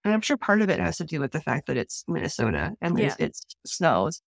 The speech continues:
Speaker 2: Yeah.
Speaker 1: But, yeah, there's a whole network underneath.
Speaker 2: Lillian would go to and from the hospital from her home using the tunnel because, hello, it's luxury, and that's just what rich people did back then. So the tunnel has been closed off for some time, as I mentioned. A Vice article I came across noted that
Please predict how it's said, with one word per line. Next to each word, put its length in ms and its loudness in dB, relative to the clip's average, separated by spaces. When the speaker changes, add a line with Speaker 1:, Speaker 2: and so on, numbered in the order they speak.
Speaker 2:
Yeah. 260 0
Speaker 1:
But, 280 2
yeah, 220 4
there's 200 2
a 60 2
whole 260 0
network 520 2
underneath. 520 2
Speaker 2:
Lillian 680 2
would 160 2
go 180 6
to 180 -2
and 120 2
from 160 0
the 80 -4
hospital 400 0
from 200 -10
her 120 -8
home 440 2
using 300 -4
the 80 -4
tunnel 420 4
because, 520 2
hello, 360 2
it's 220 -4
luxury, 560 -2
and 100 -2
that's 220 -2
just 200 -8
what 160 -2
rich 220 -6
people 240 -6
did 260 2
back 300 2
then. 440 0
So 600 6
the 120 4
tunnel 360 2
has 140 2
been 100 -2
closed 240 0
off 120 2
for 80 -6
some 160 -4
time, 200 -4
as 140 -2
I 80 -2
mentioned. 720 2
A 100 2
Vice 340 4
article 340 2
I 100 4
came 200 -2
across 480 0
noted 560 2
that 480 0